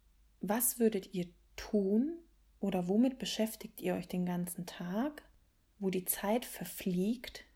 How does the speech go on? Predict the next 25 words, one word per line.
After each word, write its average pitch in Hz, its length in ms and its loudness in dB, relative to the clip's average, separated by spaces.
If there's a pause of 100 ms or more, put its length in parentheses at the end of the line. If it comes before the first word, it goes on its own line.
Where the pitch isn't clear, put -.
(380)
wo 190 100 -4
ihr 180 220 0
auf - 80 -10
die - 100 -8
Uhr 226 180 2
guckt 226 140 -12
und 190 100 -2
sagt, 185 180 -8
„Oh, 180 80 0
jetzt 175 160 -2
ist - 140 -4
schon 185 140 0
wieder 240 360 4 (320)
so - 220 0
viel 185 220 0
Zeit 175 220 -4
vergangen“ 180 520 0
und 180 220 -2 (260)
ihr 180 300 2
nicht 214 300 2
aufhören 190 400 -2
könnt, 196 380 -4
an 180 120 0
diesen 180 280 0
Themen 202 560 -2